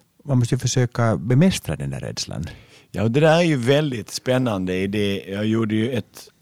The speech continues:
Speaker 2: eh, sommarprogram med ma-, ishockeyspelaren Marcus Näslund, som jag vet Kjell känner också. Och då pratade vi om, om Peter Forsberg, och Marcus, som själv då framröstar till N H L:s bästa hockeyspelare, fantastiskt,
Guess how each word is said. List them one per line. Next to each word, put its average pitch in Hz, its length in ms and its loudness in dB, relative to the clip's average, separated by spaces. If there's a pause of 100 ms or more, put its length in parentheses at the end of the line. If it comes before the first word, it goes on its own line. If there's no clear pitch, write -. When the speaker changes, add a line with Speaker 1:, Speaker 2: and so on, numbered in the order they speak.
(180)
Speaker 2:
eh, 101 180 -12
sommarprogram 101 1000 -2
med 104 380 -2
ma-, 110 220 -2
ishockeyspelaren 101 680 -2
Marcus 104 320 0
Näslund, 90 840 -2
som 110 200 0
jag 110 80 2
vet - 380 -2 (420)
Kjell 104 440 -2
känner 113 320 -2
också. 101 300 -4
Och 110 140 -2
då 110 100 -2
pratade 117 400 -2
vi 110 240 0
om, 101 140 -4
om 107 140 -8
Peter 104 240 -4
Forsberg, 92 760 -2
och - 280 -12
Marcus, 117 600 0
som 120 160 -2
själv 107 360 0
då 98 260 0
framröstar 101 600 -2
till 101 180 -4
N 117 140 6
H 113 100 6
L:s 104 200 2
bästa 101 320 0
hockeyspelare, 80 760 -4
fantastiskt, - 840 -10